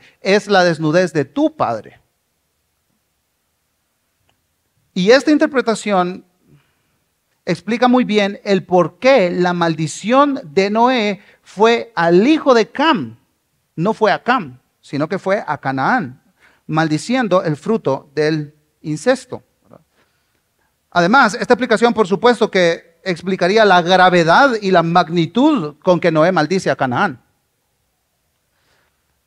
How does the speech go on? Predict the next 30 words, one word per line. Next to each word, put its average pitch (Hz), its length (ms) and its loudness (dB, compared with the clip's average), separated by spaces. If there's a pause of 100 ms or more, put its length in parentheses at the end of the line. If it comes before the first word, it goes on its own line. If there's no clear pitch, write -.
(640)
Ahora, 185 300 4
como 190 200 0
ha 220 60 2
sucedido 247 580 0
en 185 160 -2
otros 226 540 -4 (200)
casos 214 460 0
que 170 80 -2
hemos 175 200 -2
visto 190 420 -4
en 151 480 -6
el 151 80 -18
libro 208 240 0
de 196 100 0
Génesis, 160 560 -6 (360)
ninguna 190 500 0
de 262 60 2
estas 240 240 -2
tres 247 180 -2
interpretaciones 196 760 -2
tiene 208 360 -2 (260)
una 196 600 0 (320)
evidencia 190 520 0
concluyente, 175 760 -2
podemos 165 480 -6
decirlo 160 340 -6
de 143 60 -2
esa 143 120 -10
manera, 139 360 -10 (160)
¿verdad? - 240 -18